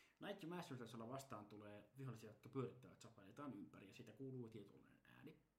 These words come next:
Sun täytyy va-, puolustaa niitä vastaan samalla tavalla, eli pyöräytyksellä. Se tapahtuu niin, että painat jommankumman kontrollipohjaan.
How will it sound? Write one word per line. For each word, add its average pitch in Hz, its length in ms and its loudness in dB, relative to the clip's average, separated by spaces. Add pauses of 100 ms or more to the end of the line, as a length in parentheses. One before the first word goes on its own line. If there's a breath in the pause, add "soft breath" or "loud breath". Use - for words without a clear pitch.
(480 loud breath)
Sun 135 160 2
täytyy 113 500 2 (840)
va-, 160 300 2
puolustaa 123 500 4
niitä 107 360 2 (440 loud breath)
vastaan 110 360 -4
samalla 123 260 0
tavalla, 117 320 0
eli 87 80 -8 (160)
pyöräytyksellä. - 560 -4 (540 loud breath)
Se - 80 -10
tapahtuu 190 360 2
niin, 143 100 6
että 135 120 0
painat 123 360 2 (300)
jommankumman 165 480 8
kontrollipohjaan. 123 960 2